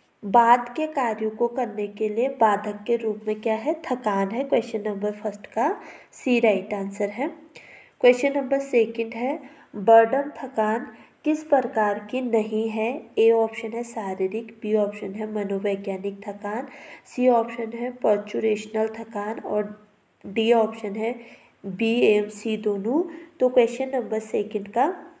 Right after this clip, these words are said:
A right answer है। जो burden थकान होती है, वो शारीरिक थकान के अंतर्गत नहीं आती है। question number second का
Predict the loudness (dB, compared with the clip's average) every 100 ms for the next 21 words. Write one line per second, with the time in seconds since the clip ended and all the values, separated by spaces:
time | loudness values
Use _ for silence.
0 | _ _ _ _ _ _ 2 4 6 4
1 | 2 -2 -4 -4 -6 -2 -2 0 0 2
2 | 6 6 6 0 -2 -8 -4 -2 -2 -6
3 | -6 -6 0 -2 -2 -14 -4 4 4 6
4 | 2 4 2 0 -4 -10 -4 -4 -4 -2
5 | -4 -4 -6 -4 -6 -4 -4 -2 -4 -4
6 | -6 -6 -4 -2 -2 -2 -4 -4 -4 -4
7 | -4 -6 -6 -8 -8 -4 -2